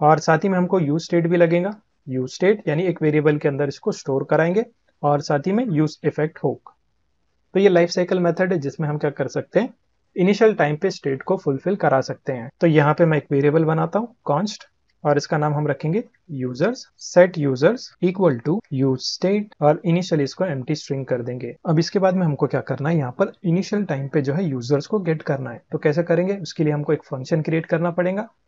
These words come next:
और उसको हम use effect hook में जो है कॉल कर देंगे। तो यहाँ पे मैं फंक्शन बना देता हूँ get users और एरो फंक्शन हम ले लेंगे const get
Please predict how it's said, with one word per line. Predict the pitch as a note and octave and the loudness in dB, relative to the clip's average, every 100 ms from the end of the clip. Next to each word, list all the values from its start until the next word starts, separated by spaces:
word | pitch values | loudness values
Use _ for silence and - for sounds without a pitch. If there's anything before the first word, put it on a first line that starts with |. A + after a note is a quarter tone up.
| _ - | _ 0
और | D#3 | 0
उसको | E3+ G3 | 0 -2
हम | F3+ G3 | -2 -2
use | D3 E3+ E3 | -4 -4 -6
effect | - D#3+ D3 | -2 -2 -2
hook | C3 C#3+ | -6 -6
में | C3+ | -4
जो | D3 | -4
है | G#3 | 0
कॉल | D#3 D3 | 0 2
कर | D3 B2+ | -2 -4
देंगे। | B2 A#2 C3 - _ | -6 -10 -12 -16 _
तो | - | -4
यहाँ | C3+ C3+ | -4 -4
पे | D3 | -4
मैं | C#3 G3+ _ _ _ _ _ _ - | -4 -8 _ _ _ _ _ _ -6
फंक्शन | C3+ D#3 D3 | -4 -4 -2
बना | D3+ D#3 | -2 -2
देता | E3 G#3 | -2 -4
हूँ | B3+ _ _ _ _ | -10 _ _ _ _
get | A#2+ C#3+ G3 B2+ A#2+ | 0 2 2 -4 -4
users | A#2 D3 B3 - | 0 0 -2 -4
और | C3+ C3+ - _ _ - | -2 -2 -4 _ _ -6
एरो | D#3 C#3+ | -2 0
फंक्शन | D#3 C#3 D3+ | -2 -4 -4
हम | C#3 | -4
ले | C3 | -2
लेंगे | C#3+ F3 G3+ G#3 | 0 0 -4 -6
const | C#3 G3 - _ _ _ _ _ _ _ _ | -8 -8 -12 _ _ _ _ _ _ _ _
get | C3 | -2